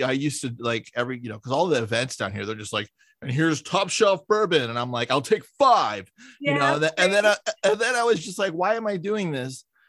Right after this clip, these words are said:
Speaker 1: So then
Speaker 2: Yeah.
Speaker 1: I started never drinking at these events. And then I was like,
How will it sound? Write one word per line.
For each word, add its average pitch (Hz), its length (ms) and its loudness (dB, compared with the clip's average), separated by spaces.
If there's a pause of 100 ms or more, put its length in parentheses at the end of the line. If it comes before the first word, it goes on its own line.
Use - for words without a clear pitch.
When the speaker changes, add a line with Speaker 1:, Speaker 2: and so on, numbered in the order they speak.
(120)
Speaker 1:
So 185 140 -6
then 185 100 2
Speaker 2:
Yeah. - 20 2
Speaker 1:
I 170 80 4
started 170 560 0
never 160 420 2
drinking 131 380 -4
at 127 140 -6
these 120 200 -6
events. 117 520 -8 (380)
And 151 120 0
then 160 100 2
I 156 60 4
was 156 120 4
like, 147 160 0